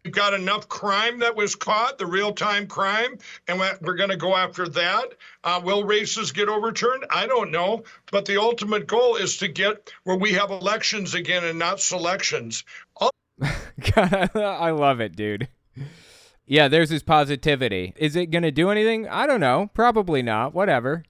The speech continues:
Speaker 1: All the stuff that happened before this is, uh, you know, you got the voter turnout. I think people got engaged, we have been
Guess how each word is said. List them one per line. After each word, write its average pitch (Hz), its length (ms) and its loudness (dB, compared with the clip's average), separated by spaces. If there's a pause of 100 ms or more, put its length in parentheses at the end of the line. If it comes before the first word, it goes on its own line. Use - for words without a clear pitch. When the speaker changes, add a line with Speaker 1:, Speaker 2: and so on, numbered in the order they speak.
(120)
Speaker 1:
All 254 160 2
the 302 100 -2
stuff - 300 0
that 175 120 -4
happened 202 400 -2
before 180 400 -2
this 143 320 -2
is, 160 220 -4
uh, 151 200 0 (300)
you 175 80 0
know, 185 160 0
you 190 140 -2
got 214 280 0
the 190 100 -2
voter 160 280 0
turnout. 160 300 0
I 170 120 0
think 208 260 -2
people 233 320 -4
got 190 240 0
engaged, 190 540 -2
we 175 80 2
have 160 80 2
been 151 260 -4